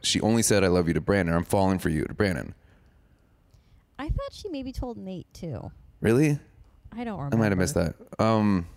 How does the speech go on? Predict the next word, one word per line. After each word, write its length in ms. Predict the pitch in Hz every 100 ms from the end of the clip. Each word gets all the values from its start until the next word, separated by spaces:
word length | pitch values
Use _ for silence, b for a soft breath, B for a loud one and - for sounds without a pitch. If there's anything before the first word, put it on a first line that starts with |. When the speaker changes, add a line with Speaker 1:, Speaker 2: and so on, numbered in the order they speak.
| - _ _ - - - b b b b b b b _ _ _ _
Speaker 1:
yeah. 400 | 110 139 87 -